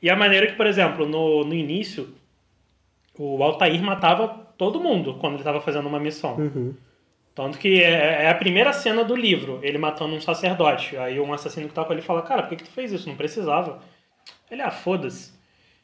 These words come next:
Speaker 1: E aí ele faz merda e tal, tem todo esse arco de redenção. É maneiro que, cara, ele foi o único que realmente estudou os artefatos, né? Porque ele ficou mais de sessenta
Speaker 2: Aham.
Speaker 1: anos com a... Eu lembro isso até hoje.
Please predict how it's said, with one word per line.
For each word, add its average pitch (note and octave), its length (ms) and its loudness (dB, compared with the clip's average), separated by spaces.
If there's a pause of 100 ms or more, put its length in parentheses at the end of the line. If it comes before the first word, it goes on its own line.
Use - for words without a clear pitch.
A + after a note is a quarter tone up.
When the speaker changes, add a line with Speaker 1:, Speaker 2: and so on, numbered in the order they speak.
(160)
Speaker 1:
E D#3+ 60 0
aí D#3+ 60 8
ele E3 100 0
faz A3+ 200 0
merda A3+ 340 2
e - 60 -8
tal, G3 360 4
tem D3 200 -4
todo D#3 200 -4
esse E3 140 -6
arco D#3+ 200 -4
de D#3 60 -8
redenção. D#3+ 640 -4 (560)
É D#3 80 2
maneiro E3+ 340 4
que, A#3+ 120 -2
cara, A#3+ 300 6
ele F3 160 4
foi A#3+ 240 2
o B3+ 60 2
único A#3+ 360 0
que - 100 -4
realmente G#3+ 400 0
estudou F#3+ 760 0
os D#3+ 140 -4
artefatos, F#3 580 -2
né? B2+ 180 -10 (380)
Porque C#3+ 180 -2
ele D3 100 2
ficou - 240 0
mais D3+ 260 0
de G#3+ 60 -8
sessenta E3 520 -2
Speaker 2:
Aham. C#3 220 0
Speaker 1:
anos B2+ 160 -2
com C#3+ 60 -4
a... B2+ 100 -4
Eu A#2+ 160 -6
lembro C#3+ 160 -8
isso D3 120 -10
até G3 160 -4
hoje. B2 300 0